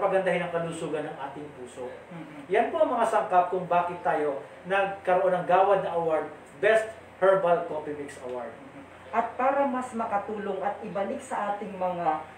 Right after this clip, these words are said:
Speaker 2: consumer at dun sa ating mga taga-suporta at yung mga gumagamit nitong Best Cafe, kamakailan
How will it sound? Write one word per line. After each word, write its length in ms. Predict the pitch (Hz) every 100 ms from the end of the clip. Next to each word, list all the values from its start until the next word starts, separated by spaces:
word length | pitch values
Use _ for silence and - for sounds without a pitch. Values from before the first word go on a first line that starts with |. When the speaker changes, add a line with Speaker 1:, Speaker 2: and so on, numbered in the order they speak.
| - -
Speaker 2:
consumer 720 | 196 190 - 277 220 151 156
at 160 | 165 175
dun 160 | 185
sa 240 | 185 165 185
ating 240 | 185 185
mga 240 | 185 180 -
taga-suporta 720 | 160 165 - - 196 190 -
at 160 | - -
yung 80 | 202
mga 240 | 190 185
gumagamit 720 | 170 185 185 175 190 320 311 240
nitong 320 | 214 185 170
Best 240 | 160 -
Cafe, 240 | 156 - 127 131 - - -
kamakailan 720 | - 269 262 - 185 180 175